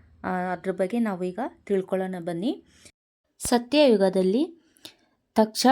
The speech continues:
ಪ್ರಜಾಪತಿಗೆ ಇಬ್ರು ಪುತ್ರಿಯರಿದ್ರು. ಅವರು ಕದ್ರು ಮತ್ತೆ ವಿನುತಾ ಅಂತ. ಇಬ್ರು, ಆ, ಪುತ್ರಿಯರು ತುಂಬ,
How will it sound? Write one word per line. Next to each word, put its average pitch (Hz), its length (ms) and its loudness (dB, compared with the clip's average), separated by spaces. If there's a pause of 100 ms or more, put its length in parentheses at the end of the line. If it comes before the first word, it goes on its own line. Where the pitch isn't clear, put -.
ಪ್ರಜಾಪತಿಗೆ 190 1400 0
ಇಬ್ರು 202 380 2
ಪುತ್ರಿಯರಿದ್ರು. 196 1040 0 (280)
ಅವರು 190 380 2 (140)
ಕದ್ರು 208 360 4
ಮತ್ತೆ 220 460 -4
ವಿನುತಾ 196 380 0
ಅಂತ. 175 220 -4 (540)
ಇಬ್ರು, 240 420 0 (640)
ಆ, 214 80 2
ಪುತ್ರಿಯರು 220 720 2
ತುಂಬ, 208 440 -2